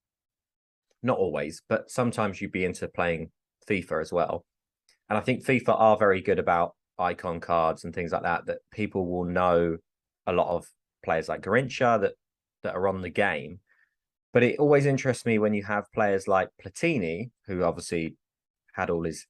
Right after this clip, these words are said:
dealings with the F A, fell out of the F A, so isn't gonna be on the game. Um, a lot of people don't know him because potentially they've not seen him grow up. They don't know how good he was at Juventus, for France. And he's not necessarily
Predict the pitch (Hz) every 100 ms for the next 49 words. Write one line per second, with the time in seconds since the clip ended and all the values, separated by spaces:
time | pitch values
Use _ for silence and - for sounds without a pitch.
0 | _ 95 87 85 85 85 85 - 90 85
1 | 82 - 87 85 87 85 - 85 80 -
2 | 87 95 104 90 85 82 80 80 80 80
3 | 76 101 - _ _ _ _ _ _ 101
4 | 95 95 92 92 - _ _ _ _ _
5 | _ _ 117 127 120 127 110 120 104 127
6 | 127 73 76 - 107 92 - _ - 113
7 | 101 - 95 92 - 98 98 - - 90
8 | 80 78 87 117 139 - 92 87 80 82
9 | 80 80 85 78 80 82 90 113 113 104
10 | 107 95 - - 87 - 110 104 - -
11 | _ _ _ _ _ _ _ 131 127 113
12 | 107 101 107 87 95 90 98 90 87 87